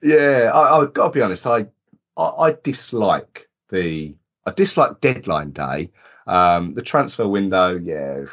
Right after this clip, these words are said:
it's, it's just a lot of hype and talk, isn't it, by agents? And back in the day, players would just get on and move, wouldn't they?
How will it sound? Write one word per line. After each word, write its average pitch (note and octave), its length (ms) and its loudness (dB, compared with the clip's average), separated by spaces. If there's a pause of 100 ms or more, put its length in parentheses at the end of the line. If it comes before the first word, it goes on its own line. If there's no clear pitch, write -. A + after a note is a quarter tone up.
it's, - 300 -16
it's F3 100 -8
just - 240 -2
a E3 60 4
lot A#2+ 200 2
of E2+ 120 -4
hype - 460 -2
and F2 200 -6
talk, - 440 -2
isn't G2+ 200 -2
it, D2+ 140 -8
by F2+ 280 4
agents? E2+ 500 -4
And F#2 200 -6 (640)
back G3 240 0
in A#2 60 0
the G2+ 80 0
day, G#2 240 0
players - 320 0
would - 80 -16
just - 220 -10
get F2+ 160 0
on F#2+ 180 0
and A2+ 80 -2
move, D3+ 280 0
wouldn't D3 200 0
they? D#2 220 -8